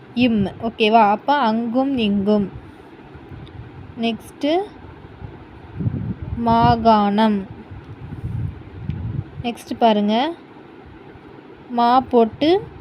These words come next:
மா கா இம். அப்போ வந்து மிக முக்கியம்.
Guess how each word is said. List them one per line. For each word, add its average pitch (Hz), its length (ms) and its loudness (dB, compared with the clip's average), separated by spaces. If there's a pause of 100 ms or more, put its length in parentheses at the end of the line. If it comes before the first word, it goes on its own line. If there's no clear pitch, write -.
(840)
மா 247 440 0 (220)
கா 254 360 4
இம். 220 380 2 (160)
அப்போ 214 240 0
வந்து 233 400 2
மிக 247 760 2
முக்கியம். 220 1000 0